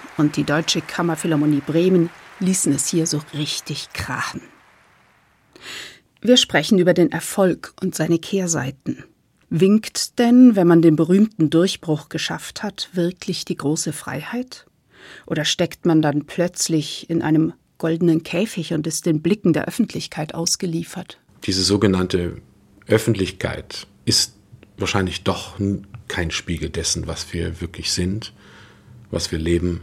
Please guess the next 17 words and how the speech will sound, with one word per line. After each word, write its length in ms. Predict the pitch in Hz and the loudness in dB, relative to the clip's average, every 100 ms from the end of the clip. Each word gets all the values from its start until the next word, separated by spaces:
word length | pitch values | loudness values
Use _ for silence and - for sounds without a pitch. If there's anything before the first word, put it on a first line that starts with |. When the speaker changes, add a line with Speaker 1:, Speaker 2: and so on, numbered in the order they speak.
| 98 87 | -10 -8
Speaker 2:
an 120 | 85 | -8
was 200 | 82 - | -6 -8
wir 80 | 82 | -6
glauben. 420 | 82 82 82 82 - _ - - - - - - | -6 -6 -8 -12 -18 _ -20 -20 -20 -20 -16 -6
Es 140 | - | -2
sind 420 | - 92 92 - - _ _ - | 2 2 0 -8 -18 _ _ -12
äußere 960 | - 87 - - - - - 110 104 | -4 -2 0 -2 -2 -2 0 0 0
Betrachtungen, 920 | 101 90 - 82 - - 104 127 143 107 | -2 -4 -6 -6 -6 0 2 2 2 -2
es 160 | - | -4
sind 200 | 95 95 | -4 -4
natürlich 340 | 101 - 98 - | -8 -6 -8 -6
die 100 | 90 | -10
Versuche, 680 | 95 85 98 101 131 151 - - - - _ _ _ _ _ _ _ _ _ _ | -10 -6 -6 0 2 2 -4 -20 -20 -20 _ _ _ _ _ _ _ _ _ _
porträtmäßig 1500 | - - - - 90 101 101 104 98 95 - 123 123 - - | -12 -12 -10 -6 -4 -4 -4 -2 0 0 2 0 -2 -12 -12
eine 280 | 104 95 92 | -6 -4 -4
kreative 460 | - 95 - 104 92 | -4 -4 -2 -2 -2
Persönlichkeit 760 | 101 110 113 95 - 90 - | 0 2 2 2 -4 -6 -8